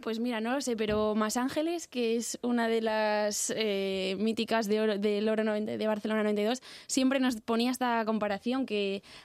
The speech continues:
a ella, pero esto nos lo dijo hace cinco años, que vamos, estábamos en el pozo casi, eh, siempre nos decía, "Me recordáis muchísimo a, a mi equipo de Barcelona noventa y dos",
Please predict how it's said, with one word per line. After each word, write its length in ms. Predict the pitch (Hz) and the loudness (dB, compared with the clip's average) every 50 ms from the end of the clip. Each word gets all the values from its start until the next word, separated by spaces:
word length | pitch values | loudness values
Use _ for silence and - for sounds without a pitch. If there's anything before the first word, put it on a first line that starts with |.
| - - | -6 -2
a 180 | 214 214 214 | 2 2 2
ella, 260 | 220 220 233 262 269 | 4 4 2 2 0
pero 160 | 269 247 233 220 | 0 0 -2 -2
esto 180 | 226 - 277 | -2 0 0
nos 140 | 294 285 254 | 0 0 0
lo 60 | 240 | 0
dijo 160 | 214 233 240 | 0 0 0
hace 160 | 311 294 294 262 | 0 0 0 0
cinco 240 | 269 254 220 214 | 0 0 2 2
años, 340 | 214 240 254 233 214 202 202 | 0 2 2 2 0 0 -2
que 160 | - 202 202 | -2 -4 -2
vamos, 420 | 196 220 233 226 208 202 208 - - - | 0 0 0 0 0 -2 -4 -6 -6 -6
estábamos 1040 | 220 226 208 - - 226 226 240 247 262 269 262 262 247 240 240 233 233 247 - | -4 -4 -4 -4 -2 -2 0 0 0 0 0 0 0 0 2 2 2 2 0 0
en 240 | 254 226 220 214 214 | 0 0 0 0 2
el 180 | 214 214 208 196 | 2 0 0 -2
pozo 340 | - 247 254 254 226 214 214 | -2 -2 -2 0 -2 -2 -2
casi, 320 | 240 247 233 226 214 196 147 - - - - - - - | -2 -2 -2 -2 -4 -6 -8 -14 -18 -18 -18 -18 -6 -2
eh, 340 | - 240 240 233 220 220 | 0 2 2 2 2 0
siempre 220 | 220 247 247 247 247 | 0 2 2 2 2
nos 80 | 240 | 2
decía, 400 | 233 233 208 226 226 220 214 214 | 2 2 2 2 0 2 2 2
"Me 140 | 208 214 226 | 2 2 4
recordáis 480 | 220 226 214 196 220 208 220 240 262 277 | 2 2 2 2 0 2 2 2 2 2
muchísimo 580 | 285 285 269 - 262 254 302 302 302 302 294 | 2 2 2 0 0 0 0 0 0 0 0
a, 340 | 269 247 233 226 220 214 214 | 0 0 0 0 -2 0 0
a 40 | 226 | 0
mi 140 | 220 220 220 | 0 0 0
equipo 280 | 202 - 233 220 254 | 0 -2 -4 -2 0
de 140 | 262 262 254 | 0 2 2
Barcelona 420 | 240 233 226 - 220 214 220 220 226 | 2 0 0 -2 -2 -2 -2 -2 -2
noventa 300 | 240 233 220 214 202 196 | -2 -2 -2 -2 -2 0
y 20 | |
dos", 240 | 202 208 208 196 | 0 0 0 -2